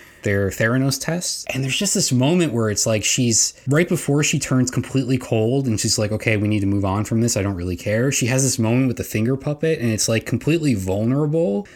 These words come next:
and, and, and, and, and, like, she's, like, devastated by it,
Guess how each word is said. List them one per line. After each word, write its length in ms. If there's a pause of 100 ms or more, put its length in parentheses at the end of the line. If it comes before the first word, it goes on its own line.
(140)
and, 400
and, 440
and, 440 (720)
and, 300
and, 180
like, 160
she's, 300
like, 420 (140)
devastated 600
by 260
it, 260